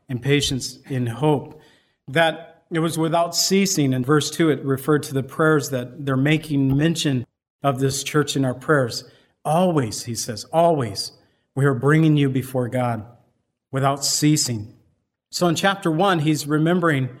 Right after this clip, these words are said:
without ceasing in prayers toward the Father, their work of faith. And so as he's praying, and he's praying to the Lord, you can just kind of envision Paul saying, "Lord, praise you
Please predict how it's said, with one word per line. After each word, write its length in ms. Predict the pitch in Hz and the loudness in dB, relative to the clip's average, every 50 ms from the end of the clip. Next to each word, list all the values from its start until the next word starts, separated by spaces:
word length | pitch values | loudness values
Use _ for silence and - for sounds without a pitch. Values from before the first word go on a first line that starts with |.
| - - _ | -20 -10 _
without 360 | 139 143 139 151 156 170 165 | -4 0 0 0 0 0 -2
ceasing 520 | - - - - 175 180 170 - 151 143 139 | -4 -4 -2 0 0 0 0 0 0 -2 0
in 140 | 135 135 131 | -2 -2 -4
prayers 400 | - - 175 170 175 170 170 170 | -2 0 2 2 2 0 -2 -6
toward 340 | - - 160 160 160 - | -6 -2 0 0 0 0
the 80 | 147 131 | -2 -6
Father, 420 | - - 170 160 151 139 139 131 | -4 0 0 0 2 0 -2 -4
their 160 | 120 123 139 135 | -2 -2 -2 -2
work 300 | 127 135 151 147 - - | 0 0 -2 -2 -2 -4
of 100 | 113 - | -8 -10
faith. 340 | - - 156 143 135 135 | -6 -4 -2 -2 -2 -4
And 100 | 139 131 | -6 -8
so 160 | - - 175 170 | -6 -4 -2 -2
as 160 | 165 143 175 | -2 -2 -4
he's 180 | 180 151 - | -4 -4 -6
praying, 600 | - - - 180 180 180 180 180 175 175 - - - _ _ _ _ _ _ _ _ _ _ _ _ _ _ _ | -8 -4 -2 -2 0 2 0 0 -2 -4 -6 -14 -20 _ _ _ _ _ _ _ _ _ _ _ _ _ _ _
and 120 | - 160 160 | -2 0 0
he's 160 | 160 143 - | 0 -2 -2
praying 300 | - - 190 196 196 190 | -2 0 0 2 0 0
to 100 | - 175 | -2 -2
the 80 | 165 160 | 0 2
Lord, 280 | 160 170 170 175 165 | 4 4 4 4 2
you 80 | 160 156 | 2 0
can 100 | 165 156 | 0 -2
just 220 | 165 185 175 - | -2 -4 -4 -2
kind 200 | - 202 202 190 | -2 0 0 0
of 80 | 170 156 | 0 0
envision 500 | 165 151 143 180 190 175 180 165 151 123 | -2 0 2 2 2 2 0 0 -2 -2
Paul 520 | - - 175 170 165 156 139 - - - - | -2 0 0 2 2 2 0 -4 -8 -12 -10
saying, 200 | 208 196 151 151 | -8 -6 -4 -2
"Lord, 420 | 160 160 160 143 127 - - - - _ _ _ _ _ | 0 0 0 0 -2 -4 -8 -16 -20 _ _ _ _ _
praise 520 | - - - 180 185 180 185 175 - - | -14 -8 -2 2 2 4 4 2 0 -4
you 240 | 135 113 104 98 90 | -6 -8 -8 -10 -14